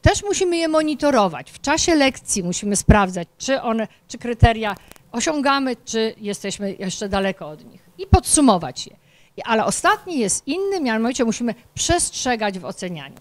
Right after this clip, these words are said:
Jak gdyby kryteria sukcesu są umową z uczniami, że tylko to będziemy,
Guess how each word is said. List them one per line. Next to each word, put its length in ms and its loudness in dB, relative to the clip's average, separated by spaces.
Jak 180 0
gdyby 320 0
kryteria 560 4
sukcesu 480 -6
są 280 -6
umową 520 -2
z 60 -12
uczniami, 580 -12
że 160 -4
tylko 440 0
to 420 6
będziemy, 560 4